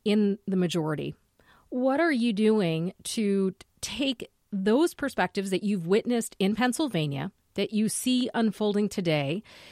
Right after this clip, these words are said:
and in this time in which we're talking specifically about systemic racism influencing the war on drugs and disproportionate record of mentally ill individuals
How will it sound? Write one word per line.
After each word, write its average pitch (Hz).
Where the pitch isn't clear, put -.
and 262
in 311
this 370
time 330
in 254
which 226
we're 285
talking 302
specifically 254
about 190
systemic 208
racism 180
influencing 196
the 214
war 196
on 254
drugs 180
and 254
disproportionate 277
record 190
of 208
mentally 254
ill 208
individuals 180